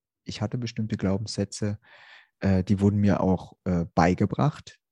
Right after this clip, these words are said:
Die kommen ja nicht von irgendwoher, sondern, äh, die bekommt man ja mit im Subtext oder direkt.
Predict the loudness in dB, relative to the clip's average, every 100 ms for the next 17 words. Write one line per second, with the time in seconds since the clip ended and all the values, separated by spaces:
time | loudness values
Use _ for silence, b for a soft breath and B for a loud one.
0 | -10 -8 -6 -4 -4 -4 -6 -6 -6 -6
1 | -4 -2 -2 -2 -4 -4 -6 -8 -8 -8
2 | -8 -12 -8 -8 -6 -4 -2 -2 -4 -6
3 | _ -10 -6 -4 -4 -4 -4 -4 -4 -10
4 | -4 -4 -2 -4 -4 -6 _